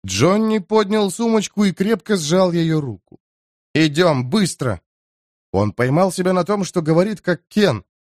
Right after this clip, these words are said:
но мать послушно пошла за ним. Свет в доме был яркий, горели серные лампы. Дядя Стив сидел за кухонным столом перед шеренгой пивных банок. Кен расхаживал взад-вперед, держа в толстых пальцах стакан с бурбоном.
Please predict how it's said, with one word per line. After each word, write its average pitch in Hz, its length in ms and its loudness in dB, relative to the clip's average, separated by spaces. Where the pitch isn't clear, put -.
но 117 180 2
мать 160 340 0
послушно 160 640 0
пошла 170 400 -2
за 101 120 -8
ним. 82 240 -14
Свет 180 440 0
в 104 100 -8
доме 104 260 -2
был 104 220 -4
яркий, 127 600 -4
горели 190 500 -2
серные 127 500 -2
лампы. 92 500 -6
Дядя 127 340 2
Стив 151 300 0
сидел 151 360 0
за 147 120 -2
кухонным 165 460 -2
столом 175 420 -4
перед 165 260 -2
шеренгой 151 500 -2
пивных 123 460 -4
банок. 95 400 -4
Кен 131 440 0
расхаживал 120 760 -2
взад-вперед, 110 680 -4
держа 98 380 -4
в - 60 -6
толстых 107 460 -6
пальцах 123 440 -2
стакан 101 440 -2
с 92 40 -10
бурбоном. 95 640 -6